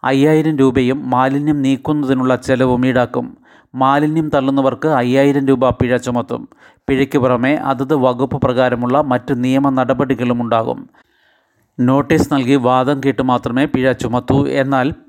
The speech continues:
നേരിട്ട് പിഴ ചുമത്താൻ കഴിയുന്ന സാഹചര്യങ്ങളിൽ ഇത് ബാധകമല്ല. മാലിന്യം തള്ളലുമായി ബന്ധപ്പെട്ട ഏതെങ്കിലും കുറ്റം നടന്നതായി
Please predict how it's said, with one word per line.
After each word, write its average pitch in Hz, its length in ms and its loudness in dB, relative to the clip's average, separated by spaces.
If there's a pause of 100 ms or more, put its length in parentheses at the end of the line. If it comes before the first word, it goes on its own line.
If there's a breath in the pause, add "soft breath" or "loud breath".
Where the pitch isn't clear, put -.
നേരിട്ട് 147 500 0
പിഴ 135 260 2
ചുമത്താൻ 135 520 -2
കഴിയുന്ന 127 320 2
സാഹചര്യങ്ങളിൽ 127 920 0
ഇത് 135 160 0
ബാധകമല്ല. 123 760 0 (420 loud breath)
മാലിന്യം 151 500 0
തള്ളലുമായി 139 520 2
ബന്ധപ്പെട്ട 123 480 -2
ഏതെങ്കിലും 139 640 -2
കുറ്റം 131 320 -4
നടന്നതായി 120 680 -2